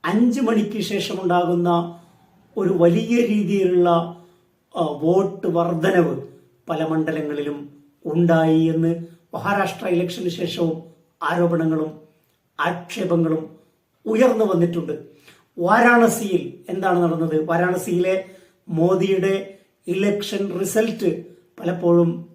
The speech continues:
താഴോട്ട് പോയ ഘട്ടത്തിൽ പിന്നീട് ആ റിസൾട്ട് പ്രഖ്യാപിക്കാതെ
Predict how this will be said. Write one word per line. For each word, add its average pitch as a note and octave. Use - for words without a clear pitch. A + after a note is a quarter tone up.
താഴോട്ട് F3+
പോയ E3+
ഘട്ടത്തിൽ E3+
പിന്നീട് E3+
ആ E3+
റിസൾട്ട് E3
പ്രഖ്യാപിക്കാതെ E3